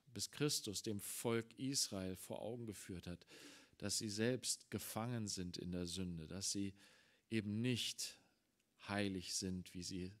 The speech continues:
sein sollten, dass sie nicht abgesondert sind, sondern dass sich das Virus der Sünde genauso unter ihnen ausbreitet.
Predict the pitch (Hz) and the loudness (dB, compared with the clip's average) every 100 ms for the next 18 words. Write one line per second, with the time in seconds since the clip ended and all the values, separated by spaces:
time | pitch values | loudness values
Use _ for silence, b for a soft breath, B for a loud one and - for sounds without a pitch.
0 | _ - 87 92 92 92 90 87 - 80 | _ -4 -2 -2 -2 0 0 0 -6 -14
1 | - - _ _ _ _ _ _ _ B | -14 -20 _ _ _ _ _ _ _ B
2 | B B B 98 110 110 117 - - 113 | B B B -2 0 2 0 -2 -6 -8
3 | - 104 85 90 82 78 - 85 98 110 | -2 0 2 2 0 -2 -2 -2 -2 0
4 | 107 98 98 90 - 98 98 92 110 156 | 0 2 2 2 -2 -2 -2 2 6 6
5 | 135 120 - 104 98 113 107 85 80 B | 4 0 0 0 0 -2 0 -2 -4 B
6 | B B B B _ _ _ - 95 98 | B B B B _ _ _ 0 4 6
7 | 110 107 - 107 107 95 98 95 - 98 | 4 2 0 0 0 2 2 2 2 2
8 | 98 - - 87 85 87 - 73 - - | 2 0 -4 0 4 4 0 -4 -4 -6